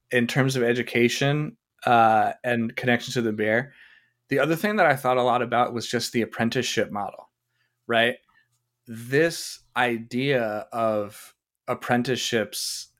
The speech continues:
is something that I think is really kind of lost in education. And it's not, I j-, I kinda draw a parallel to, like,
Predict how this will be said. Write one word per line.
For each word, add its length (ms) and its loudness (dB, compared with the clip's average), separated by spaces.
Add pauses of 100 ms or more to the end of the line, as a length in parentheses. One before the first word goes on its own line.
(200)
is 500 2
something 600 0
that 140 2
I 140 4
think 640 -4 (800)
is 240 2
really 360 2
kind 260 -2
of 160 -4
lost 720 0
in 160 0
education. 720 -2
And 380 -4 (640)
it's 220 -6
not, 420 0 (640)
I 360 2
j-, 200 -10
I 200 0
kinda 340 -4
draw 400 0
a 220 -2
parallel 560 2
to, 140 -4
like, 440 0